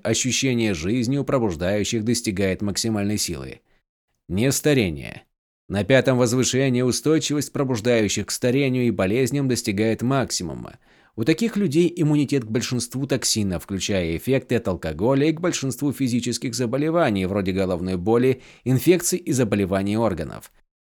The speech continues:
Эти люди не стареют и становятся функционально бессмертными. Инстинктивное пробуждение.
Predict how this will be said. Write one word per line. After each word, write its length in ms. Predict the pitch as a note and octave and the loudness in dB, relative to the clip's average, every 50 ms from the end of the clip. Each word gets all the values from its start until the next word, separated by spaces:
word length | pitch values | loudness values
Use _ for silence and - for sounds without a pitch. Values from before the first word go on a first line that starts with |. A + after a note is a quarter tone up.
| _ _ | _ _
Эти 300 | - G#2+ C3+ D#3+ D#3+ F#3 | 4 6 6 6 6 6
люди 240 | F#3 F#3 F#3+ F3+ F3 | 2 2 4 2 4
не 160 | E3+ F3 D#3+ | 4 4 2
стареют 480 | C3+ - C3+ B2 C3 D#3 E3+ E3 D#3+ D3 | 4 4 2 4 4 4 4 4 2 0
и 40 | |
становятся 480 | C3 - D3+ D3 D3+ D3+ C#3 C3 - C3 | -2 0 0 0 2 2 0 0 0 -4
функционально 680 | - - C#3 B2+ - - C3 B2 A#2 A#2+ A#2 A#2 A#2 A#2 | -2 0 -2 -2 0 0 0 2 2 2 2 2 2 2
бессмертными. 760 | A2+ A#2 A#2 - D3 C#3+ B2 F2+ - - D#2 A1+ - - - _ _ _ _ _ _ | 0 0 0 0 2 2 0 0 -2 -6 -10 -12 -12 -16 -20 _ _ _ _ _ _
Инстинктивное 960 | - F#2 A#2 C#3 B2+ - - E3 D#3+ C#3+ - B2 C3+ C#3 C3+ C3+ C3 B2+ A#2 | -2 0 0 2 0 2 2 2 2 2 2 0 0 2 2 2 2 2 2
пробуждение. 720 | A#2+ A#2+ A2 A2+ G#2 F2+ G2+ F#2 D#2+ C2 B1+ - - - | 0 0 0 0 -2 -2 -2 -4 -4 -6 -12 -14 -16 -20